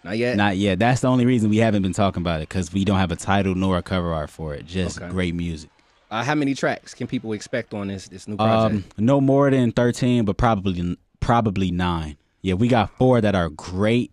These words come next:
Speaker 2: that fit into the project, but we didn't want more than nine. You know, like, that was, like, our lucky number this time. So we may do a E P first and then do the project. So just know if you see a four-track E P, the project is coming right behind it.
Speaker 1: Now,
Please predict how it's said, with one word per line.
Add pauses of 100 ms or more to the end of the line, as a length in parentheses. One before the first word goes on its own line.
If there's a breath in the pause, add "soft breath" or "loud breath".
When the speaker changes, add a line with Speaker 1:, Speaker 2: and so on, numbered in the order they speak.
Speaker 2:
that (100)
fit
into
the
project,
but
we
didn't
want (360)
more
than
nine.
You
know,
like,
that
was,
like, (360)
our
lucky
number
this
time.
So
we
may
do
a (220 soft breath)
E
P
first
and
then
do
the
project.
So
just
know (260 soft breath)
if
you
see
a
four-track
E
P, (200)
the
project
is
coming
right
behind
it. (120)
Speaker 1:
Now,